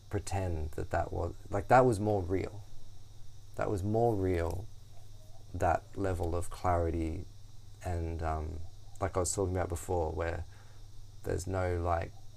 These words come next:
tendency towards domination or manipulation or coercion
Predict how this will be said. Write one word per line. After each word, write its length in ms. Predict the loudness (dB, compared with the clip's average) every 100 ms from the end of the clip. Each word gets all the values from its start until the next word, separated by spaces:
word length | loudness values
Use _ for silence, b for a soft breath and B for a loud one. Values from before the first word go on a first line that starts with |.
| -12 -6
tendency 480 | -2 -2 -2 -2 0
towards 360 | 0 -2 -2
domination 880 | -2 0 0 0 -2 -2 -2 -4 -6 -6
or 140 | -4
manipulation 1000 | -4 -2 -4 -2 -2 0 -2 -2 -4 -4 -4
or 80 | -6
coercion 800 | -4 -2 0 -2 -4 -6 -6